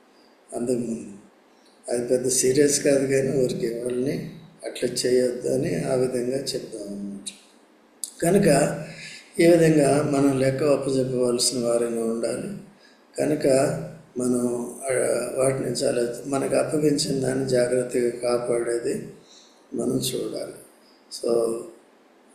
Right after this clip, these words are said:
కనుక పంతొమ్మిదవ వచనం మనం చూస్తే వాటి యొక్క లెక్క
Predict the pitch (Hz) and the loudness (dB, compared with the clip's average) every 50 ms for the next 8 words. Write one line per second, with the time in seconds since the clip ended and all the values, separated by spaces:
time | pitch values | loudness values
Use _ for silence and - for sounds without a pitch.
0 | _ _ _ _ _ _ _ _ _ _ _ _ - - 156 185 180 - 156 143 | _ _ _ _ _ _ _ _ _ _ _ _ -2 0 2 2 4 4 4 4
1 | 147 - - - - - 143 139 - - 156 151 151 151 151 151 139 135 131 - | 4 4 2 -2 -2 0 0 0 2 2 2 4 4 4 4 6 6 6 6 4
2 | - 147 135 135 131 131 131 123 120 - 135 131 131 131 131 - 131 127 123 123 | 2 0 0 -2 0 0 -2 -2 -4 -2 -2 -2 -2 -2 -2 -2 0 0 0 0
3 | - - - - 135 131 139 156 160 160 151 147 139 - - 131 127 131 131 127 | -2 -4 -6 -2 2 4 4 4 4 4 4 4 4 2 0 0 2 2 2 0
4 | - - | 0 -2